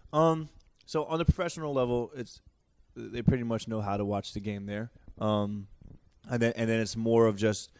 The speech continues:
being able to take a step back and, and slow things down from, from, uh, from a life standpoint. Like, okay, I don't have workouts, so now I actually have time to do all the things that, that I need to do to study the game, things like that.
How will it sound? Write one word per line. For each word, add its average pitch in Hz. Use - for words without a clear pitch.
being 120
able 113
to 110
take 107
a -
step 110
back 110
and, 101
and 101
slow 113
things 107
down 107
from, 101
from, 104
uh, 95
from 110
a 104
life 107
standpoint. 98
Like, 95
okay, 107
I 104
don't 120
have 110
workouts, 98
so -
now 107
I 107
actually 104
have 98
time 101
to 95
do 110
all 104
the 101
things 101
that, 104
that 104
I 101
need 104
to 107
do 104
to 95
study 101
the 98
game, 98
things 101
like 98
that. 95